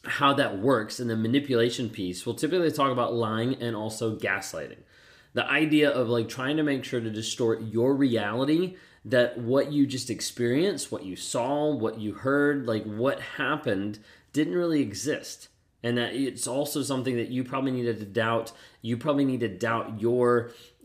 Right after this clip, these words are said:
uh, perception of it or your reality of it, or maybe you didn't hear it right, or maybe something's wrong.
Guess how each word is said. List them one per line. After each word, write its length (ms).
uh, 340
perception 760
of 180
it 260
or 200
your 220
reality 640
of 200
it, 180
or 320
maybe 240
you 100
didn't 280
hear 280
it 100
right, 220
or 80
maybe 240
something's 320
wrong. 160